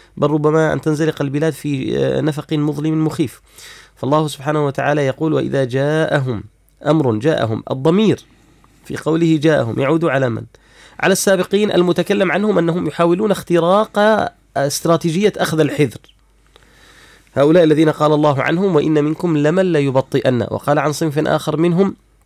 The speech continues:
قال، آه، سبحانه وتعالى: "ألم تر إلى الذين قيل لهم كفوا أيديكم وأقيموا الصلاة وآتوا الزكاة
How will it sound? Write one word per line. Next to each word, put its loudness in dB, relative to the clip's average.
قال، 4
آه، 2
سبحانه -2
وتعالى: 2
"ألم 2
تر 2
إلى 2
الذين 0
قيل -2
لهم -2
كفوا -2
أيديكم 2
وأقيموا 0
الصلاة 0
وآتوا 0
الزكاة 0